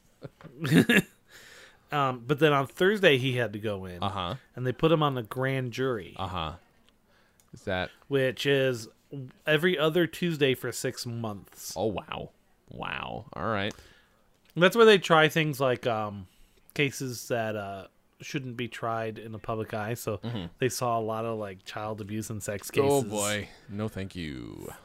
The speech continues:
Speaker 1: Stuff like that. And then also, like, they had things where it was,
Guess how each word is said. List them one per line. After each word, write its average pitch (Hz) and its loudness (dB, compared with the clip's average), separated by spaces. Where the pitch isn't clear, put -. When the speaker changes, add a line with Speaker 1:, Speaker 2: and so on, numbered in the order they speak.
Speaker 1:
Stuff 117 0
like 117 -2
that. 110 -2
And 139 0
then 135 4
also, 139 6
like, 123 2
they 131 2
had 120 -2
things 117 -8
where 120 -2
it 107 -10
was, 110 -6